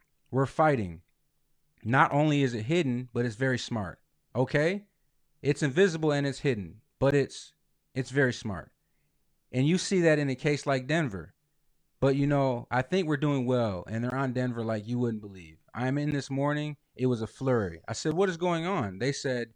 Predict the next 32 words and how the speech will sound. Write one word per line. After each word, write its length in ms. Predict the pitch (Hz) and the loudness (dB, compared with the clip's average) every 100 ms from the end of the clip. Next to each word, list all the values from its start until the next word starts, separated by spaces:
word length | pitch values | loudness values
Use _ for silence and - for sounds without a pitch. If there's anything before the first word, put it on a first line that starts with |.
| _ _ - | _ _ -2
"Denver." 460 | 156 175 104 80 - _ _ - | 2 2 -2 -8 -14 _ _ -6
I 100 | 127 | -4
said, 260 | - 143 | 0 0
"What 160 | 123 156 | 2 0
happened 320 | 165 156 147 | 2 0 -2
to 60 | 123 | -4
Denver?" 500 | 143 196 135 82 - _ _ _ _ | -2 -2 -2 -8 -12 _ _ _ _
Because 300 | 127 - 131 | -4 0 0
Denver 320 | 127 151 135 | 0 0 0
was 120 | 120 110 | -4 -2
doing 240 | 131 139 | -2 -2
pretty 220 | - 156 | -2 -2
well, 440 | 151 240 123 87 - _ _ _ | 0 0 0 -2 -12 _ _ _
and 100 | 120 | -2
they've 120 | 139 | 0
got 240 | 135 147 143 | 2 2 2
that 160 | 147 | 0
number, 380 | 143 202 165 139 - | 2 0 -2 -4 -2
that 200 | 135 143 | 0 2
under 160 | 160 | 0
control. 640 | 151 147 - 208 175 90 95 _ 117 | 0 -4 -2 0 0 -2 -8 _ -2
But, 200 | 139 147 | 0 2
yeah, 380 | 196 147 95 - _ _ _ - | 2 2 0 -8 _ _ _ 0
that 180 | 151 180 | 2 4
would 120 | 156 | 2
be 140 | 160 | 0
a 40 | 139 | 0
case 360 | 180 175 - | 0 -2 -2
where 140 | 156 147 | -4 -4
you 140 | 143 | -4
do 200 | 143 170 | -2 -2
some 520 | 165 165 151 143 131 | -2 -2 -2 -2 -6